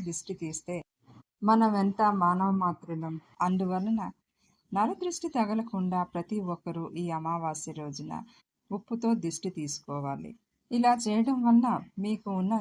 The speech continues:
నరదృష్టి అంతా పోతుంది. కొంచెం రాళ్ల ఉప్పు,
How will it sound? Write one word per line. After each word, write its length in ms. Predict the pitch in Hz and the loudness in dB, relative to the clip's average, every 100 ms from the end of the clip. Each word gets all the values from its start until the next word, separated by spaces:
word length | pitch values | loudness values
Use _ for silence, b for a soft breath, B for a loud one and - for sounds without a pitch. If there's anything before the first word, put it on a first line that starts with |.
| 175 | 0
నరదృష్టి 560 | 165 170 165 170 - 170 | -2 -4 -6 -8 -8 -8
అంతా 220 | 156 147 196 - | -8 -8 -8 -8
పోతుంది. 500 | 143 - 135 131 - _ _ _ _ _ _ _ _ | -10 -8 -8 -8 -12 _ _ _ _ _ _ _ _
కొంచెం 340 | 220 208 214 202 180 | 0 0 0 -2 2
రాళ్ల 320 | 170 175 190 180 | 4 4 2 -4
ఉప్పు, 300 | 170 _ | -6 _